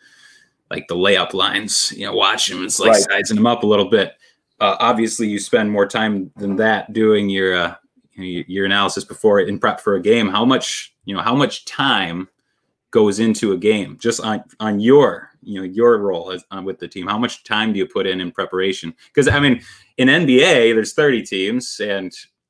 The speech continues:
Speaker 1: you, you, you know a lot of the players already. You know a lot of their habits. So much of that's well, much,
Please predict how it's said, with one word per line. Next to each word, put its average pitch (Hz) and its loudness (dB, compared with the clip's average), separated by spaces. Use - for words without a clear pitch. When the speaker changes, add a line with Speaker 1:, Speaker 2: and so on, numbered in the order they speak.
Speaker 1:
you, 98 -12
you, 110 -8
you 127 4
know 131 6
a - 2
lot 95 2
of 90 -2
the 90 -4
players 92 -2
already. 95 -2
You 107 -2
know 117 2
a - 4
lot 95 -2
of 90 -6
their 90 -4
habits. 92 -4
So 110 -2
much 110 -2
of 101 -2
that's 92 -6
well, 98 -6
much, 95 -10